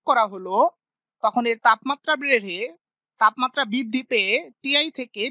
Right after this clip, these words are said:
টিএফ হয়ে গেল এবং এই দণ্ডটির দৈর্ঘ্যও তখন বৃদ্ধি পেল। আমরা জানি বস্তুতে তাপ প্রয়োগ করলে বস্তুর দৈ-, দৈর্ঘ্য বৃদ্ধি পায়, তো এখানে বস্তুটির দৈর্ঘ্যটি বৃদ্ধি পেল এবং দৈর্ঘ্যটি বৃদ্ধি পেয়ে এলআই থেকে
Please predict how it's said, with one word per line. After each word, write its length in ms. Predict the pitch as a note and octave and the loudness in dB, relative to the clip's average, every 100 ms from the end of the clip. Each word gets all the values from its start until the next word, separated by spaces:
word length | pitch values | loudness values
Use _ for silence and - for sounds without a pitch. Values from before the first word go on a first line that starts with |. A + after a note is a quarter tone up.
| - | -4
টিএফ 240 | D#4 D4 - | -2 -2 0
হয়ে 160 | C#4 | 0
গেল 240 | C4 B3+ C#4 _ _ _ _ _ _ _ _ _ _ _ | 0 -6 -8 _ _ _ _ _ _ _ _ _ _ _
এবং 240 | A#3 A3+ B3 - | 2 2 2 -2
এই 200 | G#3+ C4 | -2 0
দণ্ডটির 520 | D4 D#4 E4 B3 G#3+ | -2 -4 -2 -2 4
দৈর্ঘ্যও 640 | A#3+ D4 C4+ D4 G#3+ D#4 _ _ _ _ _ | 4 4 6 8 6 2 _ _ _ _ _
তখন 260 | A3+ B3+ A3+ | -4 -2 0
বৃদ্ধি 280 | C4+ G3+ | 0 0
পেল। 280 | A3 F#3 D3 E3 _ - | -2 -4 -8 -14 _ -14
আমরা 180 | F#3+ | -12
জানি 260 | G3 G#3+ C#4 | -6 -4 -2
বস্তুতে 400 | A#3+ A3 B3 A#3 | -2 -4 -6 -6
তাপ 240 | - A3 A3 | 2 2 2
প্রয়োগ 180 | B3 A#3 | -6 -8
করলে 320 | - A3+ B3 | -8 -4 -2
বস্তুর 340 | A3 G#3 - G3 | -4 -8 -14 -12
দৈ-, 100 | G#3 - - | -12 -12 0
দৈর্ঘ্য 320 | G3+ G#3 A#3 | 2 2 0
বৃদ্ধি 300 | G3 G3 G3 | -4 -4 -2
পায়, 280 | - B3 F4+ _ _ _ _ _ _ | 4 4 2 _ _ _ _ _ _
তো 80 | A3+ | -12
এখানে 280 | G#3+ A#3 A3 | -6 -4 -4
বস্তুটির 420 | A3 - A#3+ C4 | -6 -8 -10 0
দৈর্ঘ্যটি 420 | A3+ G#3 G#3 C#4 | 2 2 -2 -2
বৃদ্ধি 280 | A#3 A3 F3+ | -2 -2 -2
পেল 260 | E3+ D3 D3 _ _ | -4 -8 -14 _ _
এবং 280 | G3 G3 F#3+ | -14 -8 -2
দৈর্ঘ্যটি 340 | G#3 A3 A#3 | 0 -2 -4
বৃদ্ধি 320 | G3+ A#3 A3 | -6 -4 -2
পেয়ে 380 | C#4 C#4+ G3 D4+ - _ _ _ | 2 2 2 -6 -10 _ _ _
এলআই 320 | G#3 A3 C#4 | -6 -2 -2
থেকে 520 | D#4+ C4 - F#3 A#3+ | 0 -4 -2 -2 -2